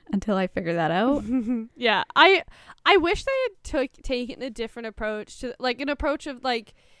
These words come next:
Speaker 2: I don't know, let's work with Beyond Meat and Impossible and figure out a campaign you can all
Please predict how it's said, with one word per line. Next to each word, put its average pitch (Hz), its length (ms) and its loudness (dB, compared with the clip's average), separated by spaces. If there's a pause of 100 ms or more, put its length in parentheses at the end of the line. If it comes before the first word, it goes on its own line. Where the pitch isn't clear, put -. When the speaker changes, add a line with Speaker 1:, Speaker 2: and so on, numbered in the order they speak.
(500)
Speaker 2:
I 269 100 2
don't 349 140 2
know, 240 120 2
let's 247 260 -4 (160)
work 269 320 0
with 302 180 -6
Beyond 226 340 -2
Meat 220 200 -6
and 208 100 -6
Impossible 214 640 -6
and 202 120 -10
figure 240 220 -6
out 233 100 -4
a 233 40 -8
campaign 226 440 -10
you 220 80 -10
can 220 140 -8
all 208 220 -6